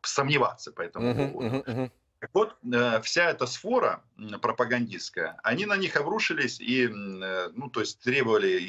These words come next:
Speaker 1: их скальпов. И когда было следующее голосование по, м, Украине, все, вот уже, э,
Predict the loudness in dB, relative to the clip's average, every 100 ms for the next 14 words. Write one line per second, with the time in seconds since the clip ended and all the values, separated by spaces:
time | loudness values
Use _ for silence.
0 | -4 -4 -4 -2 0 2 2 0 -2 -14
1 | -12 -6 -2 0 2 2 2 0 -2 -2
2 | 0 0 2 2 2 0 0 0 -2 -2
3 | 0 2 2 0 -2 0 0 0 -4 -4
4 | 0 0 0 -4 0 2 2 0 -2 -2